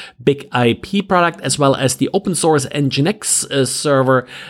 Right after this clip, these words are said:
that is maintained, uh, by F five. One of the vulnerabilities in the big I P advanced, uh, web application firewall is rated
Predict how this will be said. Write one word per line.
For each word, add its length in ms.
that 580
is 380
maintained, 720
uh, 160
by 480
F 260
five. 380
One 300
of 100
the 80
vulnerabilities 840
in 200
the 360
big 280
I 200
P 280
advanced, 680
uh, 180
web 220
application 400
firewall 640
is 420
rated 580